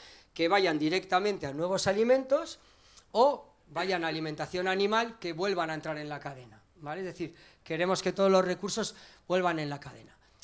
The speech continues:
Pero, y me he saltado el orden, sí queremos y trabajamos mucho en recuperación y reutilización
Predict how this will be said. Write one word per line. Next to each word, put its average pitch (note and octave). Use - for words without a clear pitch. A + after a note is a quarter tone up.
Pero, A3+
y D3+
me D#3+
he -
saltado F3+
el F#3
orden, F#3+
sí -
queremos G#3+
y E3
trabajamos F3+
mucho F#3+
en D#3+
recuperación D#3
y F#3+
reutilización F#3